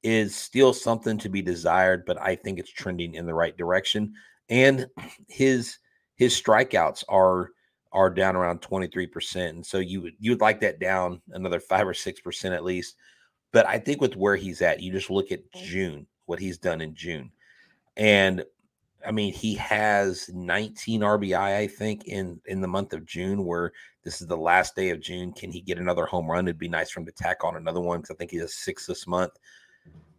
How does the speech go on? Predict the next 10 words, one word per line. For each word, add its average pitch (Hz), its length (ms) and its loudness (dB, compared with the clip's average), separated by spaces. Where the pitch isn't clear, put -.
If 123 120 2
Abreu 120 680 8
continues 104 920 -2
his, - 480 -4
his 95 280 -2
rise 90 720 2
in 98 400 0
the 92 200 -2
offensive 92 560 4
categories, 80 840 -4